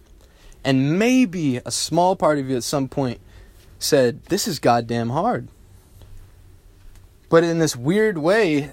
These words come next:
even the entertaining part of you never got you to the point of saying, "I'm gonna give up." Or could, this, it was like the hardness of it was what made it worth it.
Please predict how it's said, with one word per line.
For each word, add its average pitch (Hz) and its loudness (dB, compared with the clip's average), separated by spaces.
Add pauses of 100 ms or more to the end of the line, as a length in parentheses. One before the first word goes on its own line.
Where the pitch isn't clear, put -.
(120)
even 180 0
the 139 0
entertaining 175 0
part 139 2
of 123 -4
you 117 -4
never 170 4
got 131 2
you 117 -8
to 107 -8
the 113 -8
point 120 -2
of 110 -6
saying, 113 -2 (1000)
"I'm 143 2
gonna 117 -2
give 113 0
up." 117 0
Or 113 -8
could, 131 -2
this, - -4 (380)
it 185 0
was 185 2
like 180 2
the 160 6
hardness 151 2
of 131 4
it - 0
was 120 -4
what 127 2
made 143 2
it 135 0
worth 165 4
it. - -8